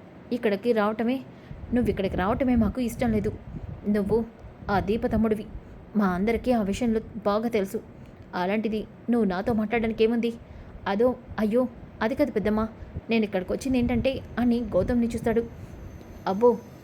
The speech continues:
ఈ గౌతమ్ ఇక్కడే ఉన్నాడనమాట. ఏంట్రా అలా మాట్లాడుతున్నావు? వాడు ఈ ఇంటికి కాబోయే అల్లుడు,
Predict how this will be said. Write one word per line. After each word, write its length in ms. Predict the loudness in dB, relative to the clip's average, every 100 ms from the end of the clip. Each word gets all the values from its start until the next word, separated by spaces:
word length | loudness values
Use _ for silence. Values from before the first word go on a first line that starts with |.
| -18 -4
ఈ 80 | -2
గౌతమ్ 320 | 0 0 0
ఇక్కడే 260 | 0 0 2
ఉన్నాడనమాట. 500 | 2 2 4 2 2 -2 -4 -16 -18 -18 -18 -16 -16 -18 -18 -14 -2
ఏంట్రా 420 | 0 4 4 2 -2 -12 -10 -2
అలా 180 | 2
మాట్లాడుతున్నావు? 800 | 2 2 0 -2 -2 -2 -4 -8 -12 -6
వాడు 280 | 0 2 2
ఈ 140 | 2
ఇంటికి 380 | 2 0 -2 -2
కాబోయే 340 | 0 2 4
అల్లుడు, 300 | 4 4 4